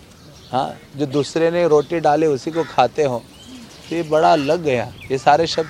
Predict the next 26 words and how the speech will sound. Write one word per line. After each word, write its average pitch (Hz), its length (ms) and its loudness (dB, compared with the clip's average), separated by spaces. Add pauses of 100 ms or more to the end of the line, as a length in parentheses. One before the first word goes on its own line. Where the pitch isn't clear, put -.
क्या 165 120 6
हो 165 140 6
रहे 156 160 2
थे? 185 220 -2 (600)
कठोरता 165 420 -2
से 160 140 -4
लग 143 180 0
रहे 160 180 2
थे 156 180 -4
दूर-, 120 680 -6
धृतराष्ट्र 123 560 -6
को। 123 120 -8
फिर 151 160 -8
निकले 151 320 -2
अपने 151 260 2 (640)
गांधारी 123 440 0
के 135 160 -6
साथ 110 300 -2 (100)
और 127 140 -6
फिर 127 200 -12
वो 127 100 -6
तपस्या 127 500 -8
आदि 117 180 -8
करते 117 320 -10
हैं - 140 -8 (680)
और, 110 360 -6